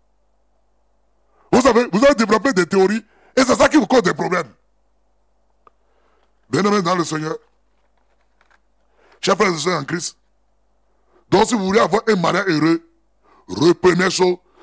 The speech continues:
c'est de reconnaître celui qui est l'auteur du mariage et le placer au premier plan,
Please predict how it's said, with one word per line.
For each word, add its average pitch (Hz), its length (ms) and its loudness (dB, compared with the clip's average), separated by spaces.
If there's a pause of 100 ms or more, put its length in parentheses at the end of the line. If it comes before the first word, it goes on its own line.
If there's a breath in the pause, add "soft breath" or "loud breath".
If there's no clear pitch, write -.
(120)
c'est - 200 -4
de 123 60 -8
reconnaître 196 680 0
celui 165 200 -6
qui 185 120 -4
est 160 60 -2
l'auteur 165 420 -2
du - 100 -12
mariage 127 380 -6 (360 soft breath)
et 190 120 2
le 147 100 0
placer 156 260 -2
au 190 60 0
premier 135 300 -6
plan, 139 180 -6